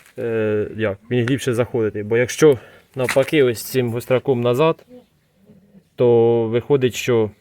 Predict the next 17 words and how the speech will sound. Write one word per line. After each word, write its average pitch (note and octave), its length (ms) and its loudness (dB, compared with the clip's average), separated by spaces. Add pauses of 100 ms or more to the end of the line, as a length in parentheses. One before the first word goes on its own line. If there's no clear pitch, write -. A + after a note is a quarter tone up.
(280)
він A#2+ 120 -4
буде B2 240 2
вперед A#2+ 400 2
бігти, B2+ 360 -2
а, A2 340 2 (760)
ну, A2 200 -6 (420)
самі B2 240 -4
буряни B2+ 320 2
не A#2 80 0
буде A#2 200 0
вирізати. A2+ 440 -4 (1400)
Ну D#3 80 -4
і, D#3+ 80 -4
звісно, D#3+ 460 2
один C#3 300 2
є D3 140 4
мінус. D#3 480 0